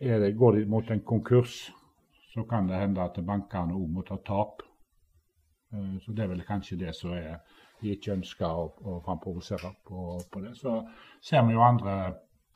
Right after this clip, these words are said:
ref-, eh, finansieringer, for eksempel i Amerika, hvor konkurrentene våre går i Chapter eleven, kvitter seg med all gjeld, og kommer ut, eh, ready to go igjen. Så, så det er på en måte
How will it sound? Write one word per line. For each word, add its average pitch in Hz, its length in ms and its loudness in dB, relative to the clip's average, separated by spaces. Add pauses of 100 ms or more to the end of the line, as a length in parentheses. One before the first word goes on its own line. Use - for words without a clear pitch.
(120)
ref-, 104 300 -4 (120)
eh, 95 340 -6 (180)
finansieringer, 104 680 -2
for 117 140 -6
eksempel 101 320 -4
i 98 80 -4
Amerika, 104 480 -2 (100)
hvor 104 240 -6
konkurrentene 95 720 -6
våre 92 180 -6
går 92 180 -6
i 85 60 -6
Chapter - 380 -4
eleven, 98 320 -4 (560)
kvitter 117 260 -4
seg 95 140 -6
med 98 120 -2
all 98 100 -2
gjeld, 143 240 0 (760)
og 113 140 -6
kommer 104 240 2
ut, - 240 -6
eh, 92 480 -2
ready 90 240 -4
to 98 120 -4
go 87 200 0
igjen. 85 240 -6
Så, 107 180 -6 (1120)
så 113 120 -12
det 113 140 -2
er 104 100 2
på 107 100 -4
en 104 120 2
måte 107 340 0